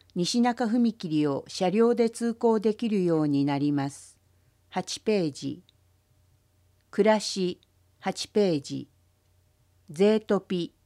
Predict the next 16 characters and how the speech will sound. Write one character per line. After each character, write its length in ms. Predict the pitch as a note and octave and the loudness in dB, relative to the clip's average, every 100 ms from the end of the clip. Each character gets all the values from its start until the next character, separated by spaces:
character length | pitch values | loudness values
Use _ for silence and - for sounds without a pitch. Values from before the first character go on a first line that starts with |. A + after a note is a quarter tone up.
| _ _ _ | _ _ _
九 260 | - A3 A3 | 0 0 2
ペ 260 | - F#3+ | 2 2
ー 120 | D3+ | 2
ジ。 300 | C#3 C3+ C3 - _ _ _ _ _ _ _ _ _ _ _ _ - | -2 -10 -12 -14 _ _ _ _ _ _ _ _ _ _ _ _ -2
バ 160 | F#3+ A3+ | 0 2
ス 140 | B3 | 2
に 160 | G#3 F3+ | 0 0
つ 160 | - | -4
い 120 | F#3 | -4
て 160 | D3+ D#3 | -2 0
の 180 | C#3+ C#3+ | 0 0
お 60 | |
知 200 | C#3 - | -2 -4
ら 120 | D3 C#3+ | -4 -4
せ、 380 | - C#3 C#3 _ _ _ - | -4 -4 -4 _ _ _ -16
十 180 | D3 | -12